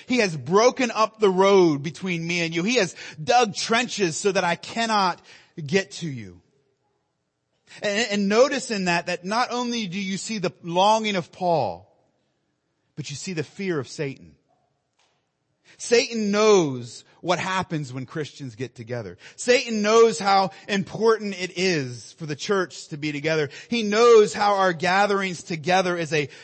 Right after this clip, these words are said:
threat to him and his ways. So he will do whatever he can to stop it. But again, notice what Satan has meant for evil.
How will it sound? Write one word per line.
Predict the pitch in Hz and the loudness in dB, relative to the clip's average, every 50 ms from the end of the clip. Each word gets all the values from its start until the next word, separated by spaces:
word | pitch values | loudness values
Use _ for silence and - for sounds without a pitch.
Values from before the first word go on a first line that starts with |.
| - _ | -20 _
threat | _ - - 196 196 214 220 - - | _ -8 -2 0 2 2 2 0 -4
to | - 202 180 | -4 -4 -2
him | 160 170 170 165 151 | -2 -2 -2 -2 -2
and | 147 147 | -4 -6
his | 135 123 | -6 -6
ways. | 139 143 156 160 156 147 123 107 98 92 - - - - _ _ _ _ _ _ _ _ _ _ _ _ _ _ _ _ _ _ _ _ | -4 -2 -2 0 -2 -2 -4 -8 -12 -16 -20 -20 -20 -20 _ _ _ _ _ _ _ _ _ _ _ _ _ _ _ _ _ _ _ _
So | - 175 | -8 -6
he | 175 185 | -2 -2
will | 175 170 | -2 0
do | 160 175 | 0 0
whatever | 160 156 151 151 165 156 160 147 | 0 0 2 2 0 0 -2 -6
he | 135 147 | -8 -10
can | 123 - - 170 175 160 | -12 -12 -12 -10 -10 -10
to | 131 120 | -12 -14
stop | - - - - 156 139 123 104 - - | -16 -18 -12 -8 -8 -6 -6 -8 -10 -16
it. | 76 - _ _ _ _ _ _ _ _ _ _ _ _ _ _ _ _ _ _ _ _ _ _ _ _ _ _ _ _ _ _ _ _ _ _ - | -20 -20 _ _ _ _ _ _ _ _ _ _ _ _ _ _ _ _ _ _ _ _ _ _ _ _ _ _ _ _ _ _ _ _ _ _ -6
But | 170 | -6
again, | 160 156 185 190 196 185 | -4 -2 0 0 0 0
notice | 165 165 196 202 165 139 123 - - - - - _ _ _ _ _ _ _ _ _ | 0 2 2 2 2 0 -4 -8 -12 -16 -16 -18 _ _ _ _ _ _ _ _ _
what | _ - 170 156 180 170 - | _ -10 -4 -2 -2 -2 -2
Satan | - - 214 208 233 220 196 190 180 | -2 -2 0 0 0 -2 -4 -8 -8
has | 160 160 175 151 127 | -6 -6 -6 -6 -6
meant | 165 165 165 143 | -4 -6 -6 -6
for | - - 151 139 | -8 -12 -12 -10
evil. | - 151 180 185 131 107 90 78 | -10 -8 -10 -10 -10 -12 -16 -18